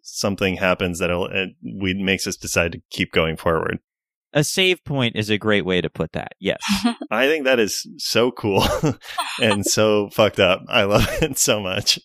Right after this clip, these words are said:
Speaker 2: It's just like, you know, we don't wanna say, like, "All right, we're just gonna let it go forever." So why don't we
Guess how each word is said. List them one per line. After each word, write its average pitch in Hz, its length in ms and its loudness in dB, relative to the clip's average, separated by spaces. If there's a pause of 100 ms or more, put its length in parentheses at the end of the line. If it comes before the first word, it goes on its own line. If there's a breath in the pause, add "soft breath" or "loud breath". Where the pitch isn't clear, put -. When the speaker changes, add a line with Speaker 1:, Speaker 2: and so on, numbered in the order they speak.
(180)
Speaker 2:
It's - 100 -18
just 240 240 -2
like, 220 280 0
you 262 60 -8
know, 202 220 6
we 185 160 0
don't 226 160 0
wanna 190 160 0
say, 147 200 -2
like, 127 300 -4
"All 131 80 4
right, 120 180 4
we're 117 100 0
just - 140 -6
gonna 113 160 2
let 95 200 2
it 104 120 2
go 98 180 4
forever." 92 600 -4 (460)
So 117 880 2 (1200)
why 131 220 2
don't 165 260 -4
we 113 600 -2